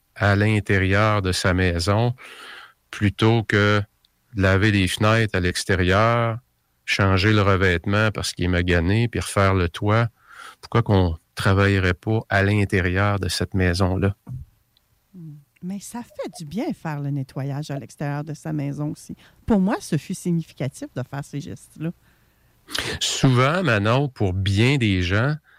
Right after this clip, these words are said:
Speaker 1: le début de la transformation commence là. Donc, si pour vous, vous êtes attiré par ça, allez-y. Go! Allez-y. Faites-vous plaisir.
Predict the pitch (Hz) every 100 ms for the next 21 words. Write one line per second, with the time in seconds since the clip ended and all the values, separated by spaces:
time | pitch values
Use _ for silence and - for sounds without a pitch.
0 | - - - - 98 98 95 98 95 92
1 | 90 92 95 95 127 110 131 170 _ _
2 | 101 - 113 104 - 113 107 101 87 -
3 | 110 131 - _ _ 107 110 101 92 -
4 | 104 101 _ _ _ _ - - - 110
5 | 117 - - 208 - 160 104 101 117 190
6 | 123 101 107 123 107 - 120 113 135 151
7 | 95 - - 143 147 _ _ - 104 117
8 | 113 117 127 - _ _ _ _ _ -
9 | 107 131 123 _ _ _ 120 117 117 117
10 | 120 - - 117 98 127 120 113 101 113
11 | 110